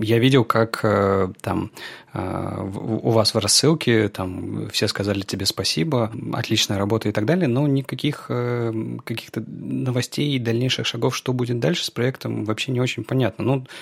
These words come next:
ушёл мейнтейнер. Это, ну, понятная история, но, тем не менее, у проекта же остались ещё какие-то,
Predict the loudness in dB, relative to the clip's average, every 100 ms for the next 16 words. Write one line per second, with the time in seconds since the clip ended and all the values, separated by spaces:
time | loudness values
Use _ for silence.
0 | -14 -4 2 4 4 4 2 0 -4 -8
1 | -14 -14 -4 -4 0 2 4 2 2 -2
2 | -2 0 2 2 2 2 2 2 2 0
3 | -4 -2 0 2 2 2 0 -2 -2 -4
4 | -6 -6 -4 -4 -2 -6 -6 -2 0 0
5 | 0 -4 -4 -6 -4 -2 -2